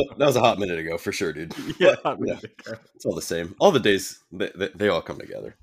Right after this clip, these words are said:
Speaker 2: Yeah.
Speaker 1: But they, so, I mean, we're, we're, we're listing off a lot of the big budget, right? Black Phone, um, X, Pearl. Um,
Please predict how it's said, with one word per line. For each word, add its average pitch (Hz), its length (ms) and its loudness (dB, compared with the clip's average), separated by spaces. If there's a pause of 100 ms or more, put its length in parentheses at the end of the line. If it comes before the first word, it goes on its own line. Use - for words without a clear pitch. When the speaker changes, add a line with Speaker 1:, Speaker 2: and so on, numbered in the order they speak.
(300)
Speaker 2:
Yeah. - 240 -6
Speaker 1:
But 127 200 4
they, 180 260 10
so, 160 300 8
I 131 80 8
mean, 139 240 4
we're, 123 200 4
we're, 110 220 0
we're 113 140 0
listing 135 260 2
off 110 80 6
a 110 60 2
lot 98 160 6
of 92 60 0
the 90 60 0
big 87 280 -2
budget, 80 420 -4
right? 82 300 -2
Black 98 340 0
Phone, 95 540 0 (580)
um, 80 460 -2
X, - 760 -4 (220)
Pearl. 85 540 -2 (580)
Um, 78 580 -4